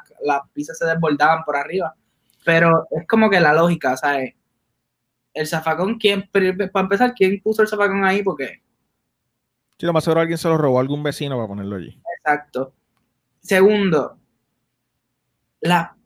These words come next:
Speaker 1: ¿sabes? Llevaste las pizzas ahí abajo y las dejaste, nadie más las va a subir.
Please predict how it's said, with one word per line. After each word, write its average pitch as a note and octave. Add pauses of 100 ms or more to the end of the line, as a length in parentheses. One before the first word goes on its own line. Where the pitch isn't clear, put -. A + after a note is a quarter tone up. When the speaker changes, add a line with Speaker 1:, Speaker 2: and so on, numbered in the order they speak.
(100)
Speaker 1:
¿sabes? D#3+
Llevaste D#3+
las A3+
pizzas A#3
ahí A#3
abajo A3+
y C#3+
las C#3
dejaste, F3
nadie D3
más F#3
las F#3+
va F#3+
a F#3+
subir. F#3